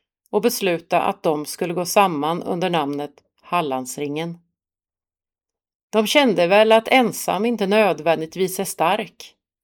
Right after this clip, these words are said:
De tänkte, liksom Halmstadgruppen som bildats några år tidigare, att de lättare skulle nå ut med sin konst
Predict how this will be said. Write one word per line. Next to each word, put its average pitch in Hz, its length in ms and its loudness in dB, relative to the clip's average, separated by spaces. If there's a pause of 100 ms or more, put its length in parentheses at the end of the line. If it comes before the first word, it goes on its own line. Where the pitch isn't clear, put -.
(480)
De 202 180 -4
tänkte, 226 680 2
liksom 233 360 -2
Halmstadgruppen 208 960 -2
som 240 180 0
bildats 190 420 2
några 196 220 0
år 185 140 2
tidigare, 185 640 0 (600)
att 202 160 -4
de 196 160 2
lättare 190 440 0
skulle 196 240 -2
nå 202 120 0
ut 220 260 -2
med 240 140 0
sin 240 160 -4
konst - 440 -4